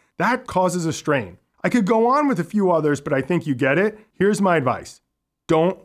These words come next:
lend money to family members or friends if you can help it. Clients once told me that they gifted the money to a friend as they wanted to avoid all of the pitfalls that I just talked about.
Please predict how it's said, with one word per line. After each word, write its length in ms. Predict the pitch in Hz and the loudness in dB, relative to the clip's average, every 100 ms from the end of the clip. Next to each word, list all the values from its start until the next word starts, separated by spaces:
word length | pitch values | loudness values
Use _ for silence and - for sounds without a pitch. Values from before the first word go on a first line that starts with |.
| - | -4
lend 400 | 151 160 165 165 | 0 2 0 -2
money 360 | 139 143 143 147 | -2 0 0 -2
to 160 | - 123 | -4 -4
family 360 | 156 143 147 | -2 0 0
members 360 | 147 147 143 135 | -2 -2 -2 -2
or 100 | 147 | -6
friends 380 | - 135 131 131 | -2 -2 0 -2
if 120 | 123 | -4
you 60 | |
can 160 | 131 123 | -4 -4
help 260 | 127 120 - | -4 -6 -10
it. 140 | - _ - | -20 _ -6
Clients 400 | 202 247 302 196 | -2 0 0 0
once 240 | 208 - | 0 0
told 340 | - 165 170 | -2 0 2
me 140 | 196 214 | 2 0
that 220 | 180 156 | 0 -2
they 260 | 147 143 - _ | 0 -2 -6 _
gifted 640 | - 262 - - 147 117 117 | -2 -2 -2 -2 -2 -2 -2
the 80 | |
money 260 | 123 120 113 | 0 0 -2
to 180 | 110 123 | -6 -6
a 60 | 113 | -6
friend 440 | - 113 101 120 - | -4 -4 -4 -6 -4
as 180 | 139 139 | -4 -2
they 120 | 156 | -2
wanted 320 | 160 170 170 | 0 -2 -2
to 120 | 185 | -4
avoid 480 | 147 139 156 143 139 | -4 -2 0 0 -2
all 520 | 160 180 196 202 196 185 | -4 -2 0 0 0 0
of 140 | 139 | -2
the 140 | 147 | -4
pitfalls 520 | 143 175 170 156 143 135 | -4 -6 -4 -2 0 0
that 120 | 135 | -2
I 80 | 127 | -2
just 200 | 135 135 | -4 -4
talked 300 | 131 107 110 | -6 -6 -10
about. 260 | 90 78 | -14 -16